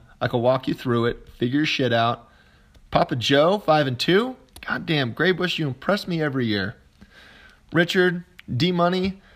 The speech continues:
I mean, D-Money had a, uh, had a tough loss to Richard. That was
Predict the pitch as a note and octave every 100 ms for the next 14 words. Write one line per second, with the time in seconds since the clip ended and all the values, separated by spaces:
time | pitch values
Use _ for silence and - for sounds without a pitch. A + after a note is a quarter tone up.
0 | - - - - - - C#3+ C#3 C3 A#2
1 | - _ _ - - _ _ - _ -
2 | E3+ D#3 D3 C3+ C3 B2+ A#2 A2 G#2+ B2
3 | A#2+ A#2 D#3 D3+ C3 A#2+ - A2 A2 G#2
4 | G2 F#2+ A2+ A2 -